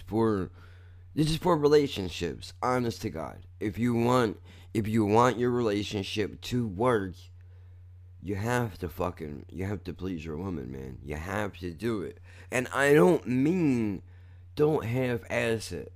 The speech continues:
I mean, this bitch needs to climb the walls. You understand me? This is what needs to happen.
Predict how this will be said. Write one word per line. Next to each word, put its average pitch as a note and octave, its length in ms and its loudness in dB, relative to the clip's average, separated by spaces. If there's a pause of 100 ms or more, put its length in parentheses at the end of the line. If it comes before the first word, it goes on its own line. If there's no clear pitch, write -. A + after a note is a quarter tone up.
I G2+ 80 -4
mean, G2+ 300 -2
this A#2+ 220 -2
bitch B2+ 260 0
needs A#2+ 200 0
to F#2+ 120 -6
climb G#2 400 0
the F2 100 -2
walls. F2 480 -2
You F#2 120 -6
understand G2 640 -2
me? - 60 -14 (460)
This B2+ 200 0
is C3 80 -4
what B2 160 6
needs B2 320 4
to G#2 140 4
happen. G2 560 2